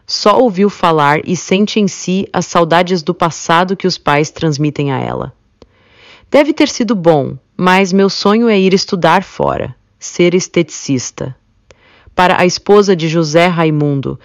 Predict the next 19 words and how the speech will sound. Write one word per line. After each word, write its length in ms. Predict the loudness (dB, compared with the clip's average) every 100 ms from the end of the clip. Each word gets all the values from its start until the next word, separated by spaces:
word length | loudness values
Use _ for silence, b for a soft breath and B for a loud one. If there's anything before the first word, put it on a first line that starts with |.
| b b
Beatriz 460 | 0 2 0 0
Pereira, 560 | 0 0 2 2 -2 -4
de 140 | -6 -2
quarenta 360 | 0 2 0
e 40 | -2
quatro 400 | 0 0 0 0
anos, 420 | 0 -4 -8 -12 b b b b
os 140 | -6
cheiros 540 | -4 0 2 2 0 -2
ficaram 400 | -4 0 0 0
no 120 | -2
passado. 640 | -4 -6 -6 -6 -8 -12 -20 _ b b b b
"Lembro 420 | 0 4 4 2 2
da 140 | 2
mangaba, 680 | 2 0 2 2 0 -6 -4
da 100 | -4
cagaita, 720 | -2 -2 2 2 2 -2 -10 -8
do 140 | 0 2
araticum. 640 | 2 0 -4 -8 -6 -6